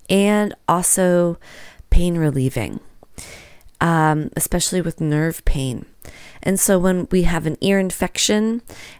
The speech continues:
and there's a lot of inflammation, congestion, and bacteria,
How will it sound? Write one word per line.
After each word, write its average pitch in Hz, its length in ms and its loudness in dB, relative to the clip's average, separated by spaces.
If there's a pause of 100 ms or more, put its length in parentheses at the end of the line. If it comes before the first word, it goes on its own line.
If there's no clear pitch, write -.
and 175 180 2
there's 165 160 0
a 170 60 0
lot 156 200 2
of 147 220 0
inflammation, 180 1040 -2
congestion, 170 1300 -2 (120)
and 156 520 0 (120)
bacteria, 190 880 -2